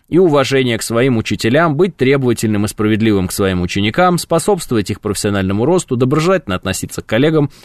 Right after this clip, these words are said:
обращаться к ним за помощью и советом, если этого требуют интересы пациента, и самому никогда не отказывать коллегам в помощи и совете, постоянно совершенствовать своё профессиональное мастерство, беречь и развивать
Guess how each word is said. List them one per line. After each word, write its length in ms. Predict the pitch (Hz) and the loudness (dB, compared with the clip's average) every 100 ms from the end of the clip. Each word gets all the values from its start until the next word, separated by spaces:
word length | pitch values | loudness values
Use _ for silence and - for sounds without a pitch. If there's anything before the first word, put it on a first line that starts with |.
| - | -4
обращаться 520 | 113 120 180 160 - | -2 0 0 -2 -4
к 80 | 117 | -4
ним 140 | 95 | -2
за 100 | 92 | -2
помощью 480 | 117 185 156 - 135 | 0 0 2 -2 -6
и 80 | 101 | -4
советом, 480 | - 98 170 143 | -4 0 0 0
если 260 | 113 120 110 | 0 0 0
этого 220 | 98 92 | -2 -4
требуют 400 | - 165 139 101 | 0 0 2 0
интересы 400 | 85 104 120 - | -2 0 0 0
пациента, 460 | - - 87 87 98 | -8 -8 -6 -4 -4
и 60 | |
самому 320 | - 131 175 208 | -2 0 2 2
никогда 360 | 127 110 151 | 2 2 2
не 100 | 127 | 0
отказывать 480 | 95 - 139 107 87 | -2 -2 -2 0 -2
коллегам 440 | 101 117 143 107 - - | 0 2 2 0 -4 -16
в 80 | _ _ | _ _
помощи 360 | 165 131 - | 0 2 0
и 40 | 104 | -2
совете, 420 | 98 90 90 - | 0 0 0 -2
постоянно 460 | - - 156 185 151 | -8 -2 2 2 0
совершенствовать 680 | 131 120 - 107 - 92 | -2 -2 0 -2 -2 -4
своё 280 | - 90 87 | -2 -2 -2
профессиональное 540 | - 87 98 90 90 | -4 -4 -2 -2 -2
мастерство, 500 | 127 147 196 - 226 | -2 0 -2 0 0
беречь 340 | 160 131 175 117 | 2 2 2 0
и 60 | |
развивать 440 | 90 87 98 147 | -2 -2 0 0